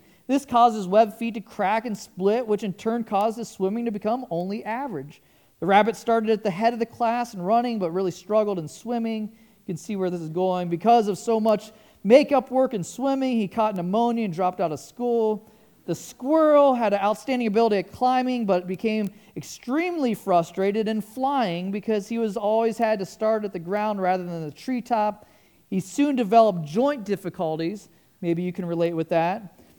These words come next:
"and found it extremely difficult to climb. The eagle was the proverbial nonconformist.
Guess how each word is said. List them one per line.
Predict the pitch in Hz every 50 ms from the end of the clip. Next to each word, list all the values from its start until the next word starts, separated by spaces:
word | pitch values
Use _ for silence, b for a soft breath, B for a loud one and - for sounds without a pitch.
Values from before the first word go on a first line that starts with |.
| b b b b b b _ _ _ _ _ - - _
"and | - 220 208 190
found | - - 262 254 254 247 240 233
it | 233 214
extremely | 202 196 - - - - - - 285 320 339 349 339 330 320 294
difficult | 202 175 220 247 240 247 233 233 233 220 196
to | 196
climb. | - - - 262 254 240 214 190 175 175
The | 180 202
eagle | 233 240 247 220 247 233
was | 226 233 233 226 202
the | 190 208 165
proverbial | - 180 170 165 214 226 220 202 214 208 196
nonconformist. | 190 185 190 190 185 175 - 165 - - 262 269 269 262 254 254 240 240 -